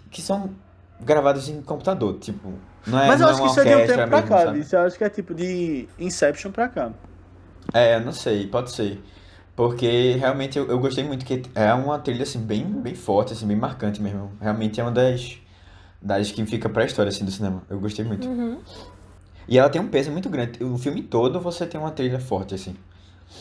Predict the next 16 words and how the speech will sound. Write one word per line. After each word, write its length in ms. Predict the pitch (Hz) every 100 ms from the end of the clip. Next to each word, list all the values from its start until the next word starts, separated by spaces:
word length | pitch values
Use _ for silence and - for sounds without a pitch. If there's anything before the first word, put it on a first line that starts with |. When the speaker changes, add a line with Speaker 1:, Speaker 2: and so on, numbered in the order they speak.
| - - - - _ _ - - _
Speaker 2:
E 120 | 156 180
aí, 240 | 190 196
tipo, 400 | - - 151 - 139
nessa 200 | 147 160
questão 280 | 180 180 180
musical 600 | 180 170 175 - 147 160
já, 400 | 135 107 139 156 147 _ - -
é, 380 | 113 117 117 113
não 140 | 123 208
tem 160 | 254
só 160 | 226 214
a 60 | 202
trilha 420 | - 151 165 160
do 140 | 160
filme, 400 | 160 139 123 117
né? 140 | 113